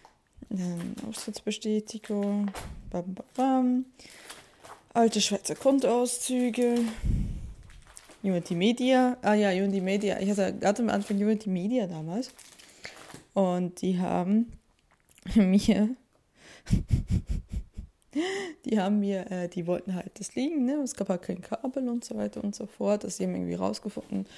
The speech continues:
okay, es gibt kein Kabel, um das, äh, ähm, den,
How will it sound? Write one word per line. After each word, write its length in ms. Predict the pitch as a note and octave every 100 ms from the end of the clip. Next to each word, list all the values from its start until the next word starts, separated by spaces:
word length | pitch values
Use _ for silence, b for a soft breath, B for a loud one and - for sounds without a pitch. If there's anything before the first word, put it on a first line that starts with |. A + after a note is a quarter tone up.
| B B
okay, 300 | F3+ - A3
es 100 | -
gibt 220 | F#3 -
kein 160 | F#3
Kabel, 480 | - G3+ A3+ A#3+ A#3 B B B B
um 320 | G3 G3 F#3
das, 260 | - G3+ -
äh, 100 | - - -
ähm, 800 | G3+ F#3+ - - E3+ E3+ E3 F3 - _ -
den, 360 | E3+ E3 E3